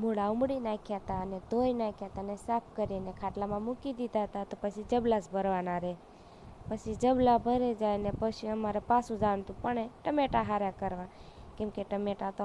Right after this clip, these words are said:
હારા કરવા પડે ને, એટલે અમે જાવી છીએ ટમેટા હારા કરવા. તો જો, અહીંયા કણે અમે ટમેટા મીણા હારા કરવા, કેમ કે આમાંય તે ટમેટાની વકલ નોખી નોખી કરવી પડે, એટલે આમાંય વાર લાગે. તો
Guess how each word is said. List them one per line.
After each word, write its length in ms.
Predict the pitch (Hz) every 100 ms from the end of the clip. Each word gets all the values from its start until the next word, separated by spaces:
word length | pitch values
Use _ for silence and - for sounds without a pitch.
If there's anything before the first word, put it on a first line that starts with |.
| 190
હારા 240 | 208 202 -
કરવા 260 | 233 247 240
પડે 200 | 269 262
ને, 100 | 220 196
એટલે 140 | 208 196
અમે 120 | 196 190
જાવી 260 | 196 196 -
છીએ 100 | 202 220
ટમેટા 420 | 233 226 214 196
હારા 220 | 196 190 185
કરવા. 220 | 185 185 185
તો 40 | 190
જો, 160 | 190 185 - - - - - - - -
અહીંયા 260 | 208 196
કણે 200 | 202 196
અમે 160 | 190 190
ટમેટા 480 | 180 202 196 196 185 190
મીણા 220 | 190 180
હારા 240 | 185 180 175
કરવા, 280 | 180 180 180 - - - - -
કેમ 140 | 196 196
કે 80 | 208 214
આમાંય 340 | 226 208 196 202
તે 60 | 196
ટમેટાની 640 | 190 214 208 190 196 196 190
વકલ 320 | 208 - 196 190
નોખી 280 | 208 208 196 190
નોખી 300 | 196 196 180
કરવી 320 | 208 202 220 -
પડે, 200 | 226 226 254
એટલે 180 | 226 202
આમાંય 340 | 196 202 185 185
વાર 180 | 196 202 202
લાગે. 280 | 202 240 311 - - - - - - - - -
તો 60 | -